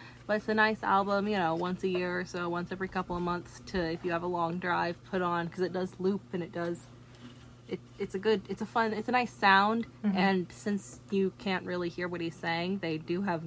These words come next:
Speaker 1: really good <laughs> music.
Speaker 2: <laughs> Yeah. I think there, I think if you knew what he was saying, so if you're, like, a fan of the band, I definitely think these songs would read better live. I think they're,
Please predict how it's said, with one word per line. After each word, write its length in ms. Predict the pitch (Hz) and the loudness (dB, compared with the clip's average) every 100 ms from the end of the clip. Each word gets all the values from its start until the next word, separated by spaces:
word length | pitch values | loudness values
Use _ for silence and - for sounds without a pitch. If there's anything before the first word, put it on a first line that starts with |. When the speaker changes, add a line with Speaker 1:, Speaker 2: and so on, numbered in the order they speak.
| 160 | -6
Speaker 1:
really 220 | 180 175 | -4 -2
good 560 | 165 160 156 180 185 202 - | 0 -2 -2 -4 0 0 4
<laughs> 40 | |
music. 680 | 208 226 214 277 220 202 214 - | 6 6 8 8 6 4 0 -4
Speaker 2:
<laughs> 140 | 208 | -4
Yeah. 260 | 190 - 156 - - - - - - - - - - - - - - - - - - - - - - - - - - - 214 | 0 0 -2 -4 -18 -18 -16 -18 -20 -20 -20 -20 -20 -20 -20 -20 -20 -20 -20 -20 -20 -20 -20 -20 -20 -20 -20 -20 -20 2 6
I 140 | 247 | 6
think 460 | 254 302 302 - - | 4 0 -2 -6 -2
there, 340 | 202 208 208 208 | 4 6 8 8
I 100 | 202 | 6
think 340 | 220 247 247 - | 8 4 2 0
if 180 | 190 208 | 2 4
you 120 | 196 | 4
knew 100 | 185 | 2
what 100 | 185 | 2
he 100 | 185 | 2
was 120 | 170 170 | 0 0
saying, 300 | 175 175 196 | 0 0 0
so 100 | 196 | 0
if 80 | |
you're, 100 | 202 | 2
like, 140 | 208 196 | 2 2
a 20 | |
fan 260 | - 165 180 | 2 2 2
of 60 | |
the 60 | 190 | 2
band, 280 | 196 208 208 | 2 2 2
I 120 | 180 | 0
definitely 380 | 180 190 220 220 | 2 2 4 4
think 160 | 220 | 4
these 160 | 214 190 | 4 2
songs 300 | 180 165 165 | 2 2 0
would 100 | 160 | -2
read 160 | 160 156 | 0 2
better 220 | 151 151 | 4 4
live. 320 | 151 151 160 | 4 4 2
I 80 | 160 | 0
think 180 | 160 160 | -2 -2
they're, 300 | 160 160 | -2 -2